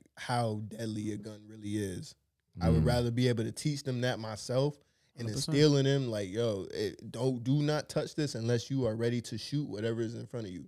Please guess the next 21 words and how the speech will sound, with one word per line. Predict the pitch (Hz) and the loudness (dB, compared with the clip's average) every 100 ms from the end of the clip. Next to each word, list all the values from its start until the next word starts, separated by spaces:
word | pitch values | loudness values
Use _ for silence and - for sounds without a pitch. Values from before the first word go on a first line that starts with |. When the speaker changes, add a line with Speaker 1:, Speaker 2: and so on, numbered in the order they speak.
| - | -8
Speaker 3:
Hundred | 131 127 | -6 -4
percent. | 131 127 135 | -2 -2 2
Speaker 1:
Because, | 127 117 110 | 4 4 2
like | 117 | 2
I | 120 | 0
said, | - 135 127 113 | 0 0 0 0
with | 120 | -4
the | 120 | -4
vid-, | 113 139 110 | 0 0 -2
the | 117 | -2
other | 139 156 | 0 0
video | 131 120 113 110 | 0 0 2 0
I | |
saw | - 110 | -2 -6
online, | 107 104 107 104 110 | -6 -6 -8 -8 -10
the | |
kid | - 135 127 107 | -4 0 0 0
picking | 131 127 | -6 -4
up | 117 | -6
the | 113 | -6
gun | 110 135 123 120 | -2 2 2 2